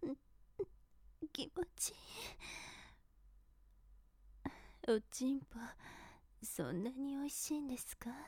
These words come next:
それとも、下のおまんこに入れてほしくて、頑張ってるんですか？<laughs>もう話していいですよ。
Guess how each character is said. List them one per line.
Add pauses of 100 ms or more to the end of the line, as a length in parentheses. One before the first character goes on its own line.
(1300)
そ
れ
と
も、 (880)
下
の
お
ま
ん
こ
に
入
れ
て
ほ
し
く (140)
て、 (720)
頑
張
っ
て
る
ん
で
す
か？ (2000)
<laughs> (2000)
も
う
話
し
て
い
い
で
す
よ。